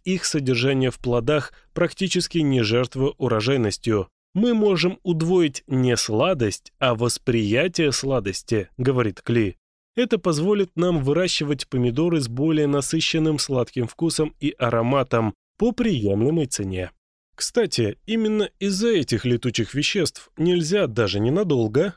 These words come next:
класть помидоры в холодильник. Из помидоров происходит постоянная утечка летучих веществ в воздух. Чтобы убедиться в этом, достаточно понюхать спелый помидор. И они восполняют потерю путём производства новых.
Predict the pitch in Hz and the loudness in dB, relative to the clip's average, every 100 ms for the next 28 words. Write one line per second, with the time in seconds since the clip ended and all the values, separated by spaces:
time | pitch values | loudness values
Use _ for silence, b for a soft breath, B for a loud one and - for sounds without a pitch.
0 | _ 160 226 - - 175 135 131 170 175 | _ -2 -2 -4 -2 0 2 2 2 0
1 | - 113 95 95 95 95 - _ _ _ | 0 0 0 -2 -2 -4 -8 _ _ _
2 | 139 - 151 156 202 196 175 - 147 151 | -4 -2 0 2 2 0 -2 -2 -2 -2
3 | - 180 175 - 143 - 160 165 165 - | -2 -2 -2 -2 -4 -2 0 2 0 -2
4 | 160 156 175 127 - 107 104 151 156 - | -4 -2 -2 -2 -2 -2 -2 -4 -6 -4
5 | 117 - 131 - - - 117 156 135 98 | -4 -2 -2 -4 -10 -12 -4 -2 -2 0
6 | 101 - _ _ _ - 127 110 104 151 | -2 -4 _ _ _ -4 0 2 0 -2
7 | 226 - 110 104 107 175 - 240 202 - | -2 0 0 0 -2 -2 -2 -4 -4 -4
8 | 135 117 107 160 226 - 107 151 175 113 | -2 0 0 -2 -8 -4 -2 -2 -2 -4
9 | 90 98 - _ _ _ 160 185 220 220 | -2 -2 -4 _ _ _ 0 0 2 0
10 | 190 - 180 185 175 - 170 - 226 135 | -2 -2 0 0 -2 -2 -4 -2 -2 0
11 | 135 131 208 170 135 110 123 - 139 139 | -2 -2 -2 0 -2 -2 -4 -4 -2 0
12 | 170 120 104 90 | 2 2 0 -2